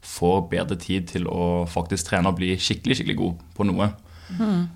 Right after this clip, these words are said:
Speaker 1: Eh, så er det sånn at drilltroppen er jo en avdeling som ikke spiller instrumenter eller noe sånt,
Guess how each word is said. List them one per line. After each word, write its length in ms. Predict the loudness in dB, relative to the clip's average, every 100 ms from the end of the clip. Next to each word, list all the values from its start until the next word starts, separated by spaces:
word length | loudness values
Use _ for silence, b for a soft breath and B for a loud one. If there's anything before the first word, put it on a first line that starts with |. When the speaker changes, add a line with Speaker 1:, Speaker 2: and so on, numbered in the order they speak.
| -6
Speaker 1:
Eh, 120 | 0 2
så 120 | 4
er 40 |
det 80 | 4
sånn 100 | 6 4
at 40 |
drilltroppen 540 | 2 -2 0 0 0 0
er 160 | 0 0
jo 460 | 2 2 4 2 -2 B B B -10
en 100 | -4 -2
avdeling 320 | 2 2 2
som 320 | 0 0 0 0
ikke 200 | -2 -2
spiller 260 | 0 0
instrumenter 540 | 0 0 0 -2 -2 2
eller 80 | 4
noe 80 |
sånt, 520 | 4 4 2 -4 -14